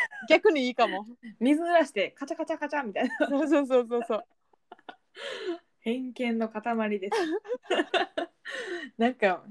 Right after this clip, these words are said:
Speaker 1: 理想の人おんのかっていうぐらい具体的なんやけどさ。
Speaker 2: うん。いやー、でもやりたいわー、そういうの。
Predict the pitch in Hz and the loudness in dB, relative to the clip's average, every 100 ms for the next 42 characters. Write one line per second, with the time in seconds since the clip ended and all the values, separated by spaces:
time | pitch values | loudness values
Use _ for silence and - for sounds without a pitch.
0 | 202 185 208 247 262 285 240 254 214 185 | -10 -6 -4 -4 -4 -2 -2 -2 -2 -4
1 | 170 175 175 185 190 180 180 175 175 190 | -6 -2 -2 0 0 -2 -4 -6 -6 -8
2 | 160 139 - - 170 - 208 196 190 285 | -10 -12 -14 -14 -16 -12 -6 -4 -4 -6
3 | - 294 - 220 240 247 240 247 240 254 | -6 -10 -8 2 6 6 6 4 6 4
4 | 269 262 254 247 240 240 233 240 247 233 | 4 4 4 6 4 4 2 0 -2 -4
5 | 240 233 226 220 208 | -2 -2 -4 -6 -8